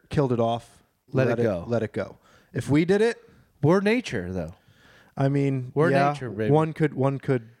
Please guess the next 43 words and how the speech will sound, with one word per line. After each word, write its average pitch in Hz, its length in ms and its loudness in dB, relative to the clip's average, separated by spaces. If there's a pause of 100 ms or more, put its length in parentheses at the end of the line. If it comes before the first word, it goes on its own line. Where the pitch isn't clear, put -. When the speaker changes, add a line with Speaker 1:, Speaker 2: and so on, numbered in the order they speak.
(120)
Speaker 2:
We're, 151 220 0
we're 175 180 2
part 175 300 0
of 92 100 -8
it. - 160 -18 (240)
That's 185 180 2
why 254 140 2
people 196 260 -2
are 190 80 4
like, 147 400 -2 (540)
uh, 110 520 -2 (500)
like, 113 160 -2
uh, 127 180 -8
like, 117 340 -2
natural 131 460 -2
causes 131 440 -4
of 107 120 -6
death. 113 400 -2 (380)
M-, 143 340 -16
man, 165 400 0
murder 160 480 2
is 127 100 -8
the 127 100 -4
most 131 220 -2
natural 117 280 -4
cause. 87 280 -6
That's 143 200 -4
a, 156 60 -4
that's 151 220 -2
a, 120 220 -4 (360)
that's - 380 -4
nature. 139 640 -4 (720)
Humans 170 460 0
kill. 120 200 -4
Speaker 1:
Human 107 140 -2
nature. 95 420 -4 (400)
Yeah. - 80 -18 (140)
Speaker 2:
Kill. 151 300 0
Speaker 1:
Murder. 123 260 -4 (100)
Is 127 140 0
Speaker 2:
Killing. 156 160 0
Speaker 1:
it 185 80 0
though? 190 120 -6